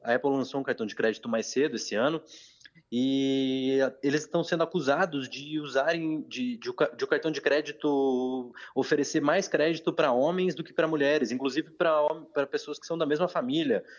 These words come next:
é, pessoas que são esposa e marido, acabam tendo uma análise de crédito diferenciada pelo, pelo, pelo, pelo algoritmo que faz essa funcionalidade em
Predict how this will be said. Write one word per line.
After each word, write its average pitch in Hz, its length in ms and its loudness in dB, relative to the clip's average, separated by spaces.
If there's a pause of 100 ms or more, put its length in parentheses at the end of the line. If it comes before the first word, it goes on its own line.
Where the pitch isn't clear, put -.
(180)
é, 107 380 2
pessoas 117 340 -4
que - 60 -14
são 127 320 2 (540)
esposa 135 340 0
e 135 40 2
marido, 117 480 2 (340)
acabam 139 380 -2
tendo 147 260 2
uma 143 360 4
análise 135 340 2
de 143 120 -2
crédito 135 360 0
diferenciada 135 720 0
pelo, 139 1000 0
pelo, 139 380 2 (100)
pelo, 143 160 0
pelo 139 240 0
algoritmo 151 580 0
que - 80 -6
faz 143 380 0
essa 151 200 -4
funcionalidade 143 760 0
em 143 380 -6